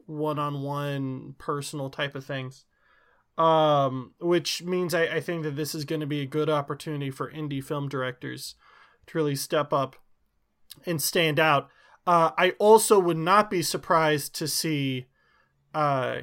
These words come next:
cable in the fall next year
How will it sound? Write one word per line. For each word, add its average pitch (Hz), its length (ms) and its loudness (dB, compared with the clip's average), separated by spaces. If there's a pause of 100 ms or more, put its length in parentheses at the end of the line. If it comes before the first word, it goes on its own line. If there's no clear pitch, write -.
(120)
cable 190 680 0 (240)
in 160 140 -4
the 135 80 -4
fall 170 420 2
next 208 400 -4
year 247 340 -4